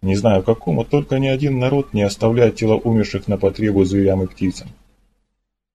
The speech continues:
Время же у тех, кто на нас на-, напал, было. Трагедия явно произошла на пару час-, не пару часов назад, да и вообще не сегодня.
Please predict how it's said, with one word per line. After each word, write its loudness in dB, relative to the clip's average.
Время 4
же 2
у 4
тех, -2
кто -2
на 2
нас -2
на-, -10
напал, 2
было. -4
Трагедия 0
явно 2
произошла 0
на 2
пару 2
час-, -12
не 0
пару 2
часов -4
назад, 0
да -2
и -2
вообще -4
не -2
сегодня. 0